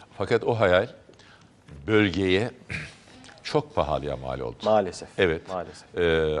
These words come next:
Speaker 1: Allah'ın izniyle devletimiz orada mağdur olan, evini kaybeden, işini kaybeden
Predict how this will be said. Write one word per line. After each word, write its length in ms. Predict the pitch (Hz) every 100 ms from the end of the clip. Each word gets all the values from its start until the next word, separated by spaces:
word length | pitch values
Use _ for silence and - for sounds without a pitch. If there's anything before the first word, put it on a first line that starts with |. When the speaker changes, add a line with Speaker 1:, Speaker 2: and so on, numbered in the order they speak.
| -
Speaker 1:
Allah'ın 360 | 87 85 87 95
izniyle 520 | 78 82 73 80 90 - - - -
devletimiz 760 | 90 80 80 - 80 92 - - - - - - - - - - - - -
orada 600 | 98 90 80 82 98 - - _ -
mağdur 480 | 78 87 87 90 98 -
olan, 340 | 80 76 73 90 - -
evini 460 | 82 80 82 87 85 - - - _
kaybeden, 580 | - 85 78 76 73 80 - _ - - - - _ -
işini 320 | - - 90
kaybeden 580 | 92 85 80 73 76 92